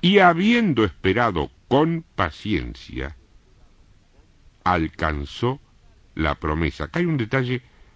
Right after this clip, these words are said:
que vamos a tener muy en cuenta. Abraham, de él estamos hablando, alcanzó la promesa.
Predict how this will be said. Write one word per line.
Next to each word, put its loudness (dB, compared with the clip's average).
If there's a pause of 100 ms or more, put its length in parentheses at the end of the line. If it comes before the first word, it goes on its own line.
(160)
que -2
vamos 0
a 0
tener -4 (100)
muy 0 (120)
en -6
cuenta. -10 (920)
Abraham, 0 (300)
de -6
él -4
estamos -4
hablando, -6 (560)
alcanzó -2 (520)
la -4
promesa. -8